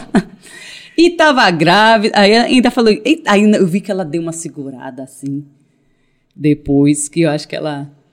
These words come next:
aí ela, "Mas você não tem mais filho?" "Não, fiz não." "Ah, foi estudar mesmo, né?" Aquela língua que tá coçando ali pra falar, né? Alguma coisa.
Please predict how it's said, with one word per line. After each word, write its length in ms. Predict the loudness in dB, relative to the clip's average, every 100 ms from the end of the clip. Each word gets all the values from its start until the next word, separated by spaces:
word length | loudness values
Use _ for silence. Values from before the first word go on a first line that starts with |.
| _ _ _
aí 120 | -8 -6
ela, 100 | -4
"Mas 240 | -4 -4
você 100 | -2
não 80 | -2
tem 100 | -2
mais 120 | -2
filho?" 180 | -4 -4
"Não, 160 | -4
fiz 240 | -4 -4 -2
não." 380 | -4 -4 -6 -10 -14 -6
"Ah, 340 | 0 2 0 0
foi 80 | -2
estudar 420 | -2 -4 0 2
mesmo, 520 | 4 4 4 2 0
né?" 220 | 0 -2 -8 _ _ _ -16
Aquela 320 | -2 0 2
língua 300 | 2 2 0
que 80 | -2
tá 120 | -8
coçando 600 | -4 -6 -4 2 4 4
ali 200 | 4 2
pra 140 | 0
falar, 420 | -2 0 2 2 2
né? 300 | 0 -2 -8 _ _ _ _ _ _ _
Alguma 520 | 0 0 2 2 2
coisa. 680 | 0 0 0 0 -2 -4